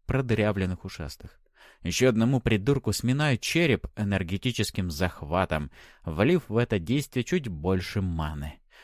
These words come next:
Бушующую энергию молний, что уже готова была вырваться из меня, остатками здравомыслия удерживаю в себе. Из моих рук высвобождаются лишь два ветвистых заряда.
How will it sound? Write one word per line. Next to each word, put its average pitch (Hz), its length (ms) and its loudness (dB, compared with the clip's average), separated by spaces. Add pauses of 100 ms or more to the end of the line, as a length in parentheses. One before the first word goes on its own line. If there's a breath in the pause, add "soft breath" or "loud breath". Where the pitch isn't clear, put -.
(280 soft breath)
Бушующую 190 680 4
энергию 135 540 2
молний, 107 560 2
что - 220 -4
уже 90 180 0
готова 127 360 2
была 110 260 4
вырваться 117 460 0
из 85 140 0
меня, 110 380 0 (300 loud breath)
остатками 156 760 2
здравомыслия 110 920 2
удерживаю 87 640 0
в - 60 -8
себе. 69 420 -6 (540 loud breath)
Из 76 80 -10
моих 80 240 -4
рук 95 220 0
высвобождаются 90 880 0
лишь 95 200 2
два 113 320 0
ветвистых 107 640 -2
заряда. 98 600 0